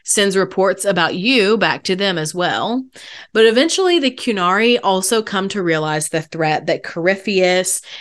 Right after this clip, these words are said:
and the Venatori are to all of Thedas, um, and they are willing to offer an alliance with the Inquisitor. And so basically, this is Iron Bull's side quest. This is, if you've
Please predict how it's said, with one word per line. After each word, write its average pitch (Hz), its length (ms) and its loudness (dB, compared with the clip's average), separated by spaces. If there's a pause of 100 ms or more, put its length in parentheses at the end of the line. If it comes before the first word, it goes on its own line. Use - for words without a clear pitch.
(120)
and 185 180 0
the 185 80 0
Venatori 165 760 -2
are 139 440 -2
to - 220 -6
all 143 380 0
of 156 100 -12
Thedas, - 800 -6 (360)
um, 170 280 0
and 180 180 -2
they 170 220 4
are 196 120 2
willing 170 360 -2
to 196 120 -10
offer 147 440 -4
an 208 180 -6
alliance 247 640 -6
with 180 160 -4
the 175 140 -2
Inquisitor. 165 640 -8 (100)
And 208 180 -2
so 185 540 4 (140)
basically, 226 580 2
this 190 300 -2
is 175 180 -4
Iron 175 320 2
Bull's 165 320 0
side 151 320 2
quest. 156 580 -2 (380)
This 175 300 2
is, 160 640 2 (140)
if 180 180 -4
you've 170 160 0